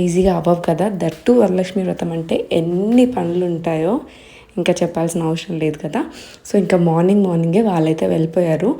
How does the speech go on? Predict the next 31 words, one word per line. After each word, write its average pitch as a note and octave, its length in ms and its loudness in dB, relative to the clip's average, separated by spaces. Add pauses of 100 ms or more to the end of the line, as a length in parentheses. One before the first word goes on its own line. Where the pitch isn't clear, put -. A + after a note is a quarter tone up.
(420)
నేను C#4 240 6
వాళ్ళు A3 200 2
వెళ్ళే F#3+ 300 8
లోపే G3 300 4
ఇల్లంతా F#3 340 0
క్లీన్ F#3 320 2
చేసేసుకొని, F3 640 -2
వాళ్ళకి E3+ 280 -2
బ్రేక్ఫాస్ట్ E3 500 0
ప్రిపేర్ F3+ 380 -2
చేసి, F3 260 0 (640)
ఇంకా G3 240 0
ఫ్రెష్ F#3+ 280 4
అప్ F3+ 160 0
అంతా F#3 280 2
అయిపోయి, G3 400 4 (560)
వాళ్ళనైతే F#3+ 580 4
కం-, F3+ 160 0 (240)
పంపించేసిన F#3 680 -4 (120)
తర్వాతే E3+ 500 -4 (480)
నేను A#3 220 -2
పూజ F#3+ 220 2
అయితే F3 200 2
స్టార్ట్ F3 320 -2
చేశాను. F3 400 0
నేను C#4 160 2 (140)
ముందు G3 220 2
రోజే G#3+ 240 2 (100)
శారీ E3+ 340 0
డ్రేపింగ్ E3 480 0
కానీ, D#3 240 -2